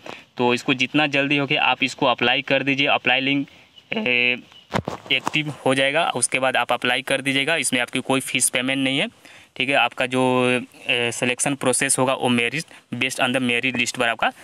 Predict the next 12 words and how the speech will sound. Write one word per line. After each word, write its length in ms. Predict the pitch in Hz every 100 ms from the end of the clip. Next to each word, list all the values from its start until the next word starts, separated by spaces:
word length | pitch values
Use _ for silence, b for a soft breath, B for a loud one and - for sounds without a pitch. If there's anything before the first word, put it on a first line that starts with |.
| B
selection 480 | - 117 110 - 113
process 420 | - 110 113 104
होगा, 180 | 110 104
ठीक 200 | - 143
है 60 | 143
दोस्तों। 260 | 147 233 - B B -
आज 180 | 120 -
की 100 | 123
video 260 | 120 131
में 100 | 127
इतना 160 | 123 131
ही, 120 | 180